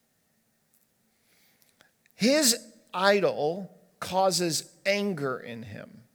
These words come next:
And God needed for him or wanted for him to experience that anger, and that's exactly what he's doing right now. He's so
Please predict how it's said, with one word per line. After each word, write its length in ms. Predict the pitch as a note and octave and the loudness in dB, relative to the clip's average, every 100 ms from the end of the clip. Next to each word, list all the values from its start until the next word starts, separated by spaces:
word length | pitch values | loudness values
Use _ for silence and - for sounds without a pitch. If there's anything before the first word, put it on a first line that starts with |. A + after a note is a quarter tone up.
| _ _ _ _ D#3 | _ _ _ _ 0
And 120 | F3 | 6
God 220 | A3 A#3 | 8 6
needed 580 | G3+ G#3+ B3 C4+ D#4 G#3 | 2 0 0 -2 -4 -4
for 200 | G#3 E3 | 0 4
him 120 | F3+ | 4
or 60 | G#3 | 4
wanted 480 | F3+ A3 D4+ C4+ | 4 4 4 2
for 140 | D#3 D#3 | 0 0
him 180 | D3 E3 | 2 0
to 160 | G3 | 0
experience 840 | G3 - - - A#3 C4 D4 C4+ - | 2 2 0 -2 -4 -4 -4 0 2
that 280 | G#3+ A3 G#3+ | 2 0 -2
anger, 580 | F3 C#3+ A#2 A2+ F#3+ - _ - | -4 -4 -6 -10 -12 -16 _ -6
and 80 | D#3+ | 0
that's 140 | D#3+ | 2
exactly 600 | D#3 B2 C3+ D3 D3 D#3 | 2 0 2 2 0 -4
what 140 | C#3 C3 | -6 -6
he's 160 | B2+ | -8
doing 300 | A#2+ A#2 A2 | -10 -10 -12
right 220 | A2+ - - | -12 -12 -14
now. 220 | - - _ _ _ _ _ _ _ _ - | -20 -20 _ _ _ _ _ _ _ _ -12
He's 240 | - G#3+ | -2 2
so 440 | - - B3 C4 | 2 2 4 2